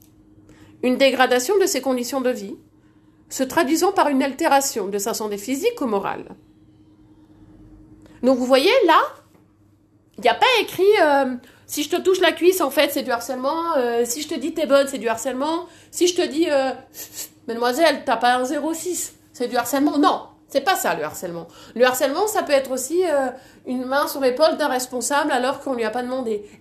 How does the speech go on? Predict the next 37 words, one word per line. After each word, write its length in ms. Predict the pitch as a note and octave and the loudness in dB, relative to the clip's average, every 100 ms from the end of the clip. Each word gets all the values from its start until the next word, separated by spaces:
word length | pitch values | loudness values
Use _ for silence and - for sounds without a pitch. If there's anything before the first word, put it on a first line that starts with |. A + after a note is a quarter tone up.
| - | -4
Et 200 | B3 B3 | -4 2
tous 140 | G#4+ | 4
les 100 | G4 | 4
matins. 400 | D#4+ F4+ D#4 G#3 - _ _ _ _ _ _ _ _ _ _ - | 2 0 -2 -8 -12 _ _ _ _ _ _ _ _ _ _ -6
Et, 320 | - B3+ C#4 D4 | 0 2 4 4
euh, 200 | B3 A#3+ | 4 0
peut-être 400 | B3 C#4+ D#4 D#4+ | -2 -4 -4 -4
un 80 | |
regard 320 | C#4 C4+ C#4+ D#4 | -4 -2 -2 -2
trop 160 | - | 0
appuyé 280 | D4+ D4+ D#4 | 0 2 0
d'un 140 | C4+ | 2
collègue. 460 | C4+ E4+ D#4+ C#4 - _ - | 2 2 2 0 -6 _ -4
Ou 80 | |
des 100 | C#4 | -2
blagues 220 | C#4+ C4+ C4+ | 2 0 0
salaces, 560 | - C#4 C#4+ E4 - | 0 4 4 2 0
euh, 100 | C4 | 0
à 80 | A#3 | 0
n'en 160 | A#3 A#3 | -2 -6
plus 140 | C4 | -6
finir. 300 | C4 D4+ G#3+ - - _ | -6 -6 -8 -12 -20 _
Tout 140 | A#4+ | 4
ça, 160 | A#4+ F4 G4+ - - _ _ _ - | 6 6 4 0 -16 _ _ _ -8
en 120 | A3+ | -2
fait, 340 | C#4 F#4 - - - _ _ _ _ _ _ _ _ _ _ _ _ - - - - - - - - | 0 0 -2 -12 -12 _ _ _ _ _ _ _ _ _ _ _ _ -20 -20 -20 -20 -20 -20 -20 0
tout 100 | - | 2
ça, 380 | G#4 - A3 - - _ _ _ _ _ _ _ | 4 2 0 -2 -16 _ _ _ _ _ _ _
ça 260 | - F#4 F4 | 2 2 2
peut 120 | E4 | -2
être 260 | - C4 C4 | -2 -2 -2
considéré 420 | A#3+ A3+ A3 G#3+ | -4 -6 -4 -2
harcèlement. 440 | G3+ G3 G#3+ G3 - - - | -4 -4 -6 -8 -10 -18 0
Parce 160 | C#4 C#4+ | 0 2
qu'en 140 | C#4+ | -2
fait, 240 | F#4+ F#4+ | -2 -2
là 560 | D4 B3+ D#4+ F#4+ - - | 0 0 4 2 0 -8